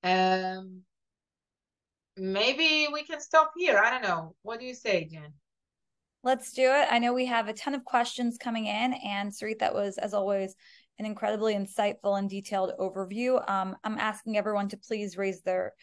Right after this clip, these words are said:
Speaker 2: hand in the hand raise function or send me a message on the chat. I wanna take it back, sort of looking at the big picture geopolitically, because once we get, before we get into the minutia again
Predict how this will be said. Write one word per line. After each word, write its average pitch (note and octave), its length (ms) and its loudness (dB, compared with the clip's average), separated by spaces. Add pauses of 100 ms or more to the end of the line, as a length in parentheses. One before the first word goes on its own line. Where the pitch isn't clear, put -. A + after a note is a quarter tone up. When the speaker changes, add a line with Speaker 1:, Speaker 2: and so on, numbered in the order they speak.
(380)
Speaker 2:
hand A#3 320 2
in G3 80 -4
the G3 60 -4
hand A#3+ 200 2
raise B3+ 200 2
function A#3+ 340 0
or G3+ 120 0
send G#3+ 200 -6
me G#3 80 -4
a G3+ 40 -2
message G3+ 320 -4
on G3 120 -6
the F#3 80 -8
chat. - 340 -2 (840)
I C#4+ 100 8
wanna F4+ 240 4
take D4 280 0
it C4 120 0
back, A3+ 460 2 (140)
sort A3 200 -4
of G#3 200 -4 (500)
looking C4+ 380 2
at C4 120 0
the A#3+ 60 2
big G#3+ 300 0
picture G#3+ 320 -6
geopolitically, G3+ 920 0
because G#3+ 420 -6
once A3+ 260 0
we A3+ 80 0
get, G#3 180 -2
before A3 240 2
we A#3+ 80 4
get A3+ 120 2
into G#3+ 160 -6
the F#3+ 80 -6
minutia G3 420 -2
again G3 440 -4